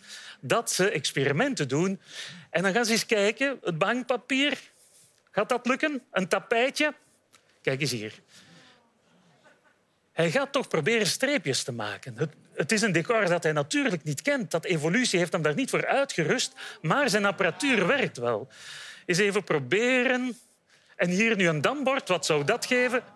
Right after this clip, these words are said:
Oh, toch één vlekje, één vierkantje lukt toch al. Nu, die zeekat, ons wandelend blad, noem maar op,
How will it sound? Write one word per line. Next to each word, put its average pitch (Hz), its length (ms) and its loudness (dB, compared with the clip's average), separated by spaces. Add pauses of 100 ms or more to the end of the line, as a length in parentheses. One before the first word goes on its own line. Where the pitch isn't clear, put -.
(140)
Oh, 127 320 2
toch 247 240 -2
één 220 300 2
vlekje, 147 400 0
één 226 220 0
vierkantje 160 540 2
lukt 156 200 0
toch 127 160 0
al. 110 200 2 (1800)
Nu, 165 100 0
die 156 140 0
zeekat, 202 840 0
ons 135 120 -4
wandelend 180 520 0
blad, 190 400 -2
noem 160 220 -4
maar 151 220 2
op, - 180 -4